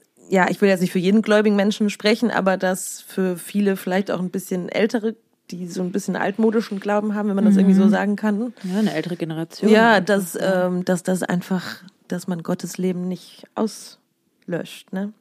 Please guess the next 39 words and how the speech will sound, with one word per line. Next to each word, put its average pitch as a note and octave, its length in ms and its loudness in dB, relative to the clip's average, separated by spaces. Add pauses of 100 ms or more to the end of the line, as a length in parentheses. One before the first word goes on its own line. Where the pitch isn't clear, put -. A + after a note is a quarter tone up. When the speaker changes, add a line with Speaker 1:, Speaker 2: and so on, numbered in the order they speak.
(140)
Speaker 1:
Egal. F3+ 480 -4 (600)
Speaker 2:
Okay, F#3 380 -2
aber E3+ 300 2
auf - 60 4
Speaker 1:
Auch F3+ 40 4
Speaker 2:
der F3+ 100 0
Speaker 1:
wenn F#3 80 6
man G#3 80 8
Speaker 2:
anderen G3 80 4
Speaker 1:
sich G3 80 4 (100)
Speaker 2:
Seite G3+ 120 4
Speaker 1:
selber F3+ 160 0
für F3 160 -6
entscheidet. E3+ 760 -6
Speaker 2:
Okay, F#3 320 -6
aber E3 180 -8
auf E3+ 60 -8
der F#3 100 -4
anderen F3+ 200 0
Seite F3+ 200 2
ist F3 100 0
es F3 160 -4
okay, F3 280 -4
das E3+ 240 -4
Leben F3 340 -2
noch E3+ 360 -6
immer E3 320 -6
weiter, D#3+ 760 -6
ähm, - 300 -14
zu - 160 -16
erhalten. G#3 600 -6
Also E3+ 200 -10
ich - 140 -12
meine, D#3+ 180 -8
es - 80 -18
gibt - 180 -14
ja - 100 -10
auch E3+ 80 -12
viele, E3 440 -8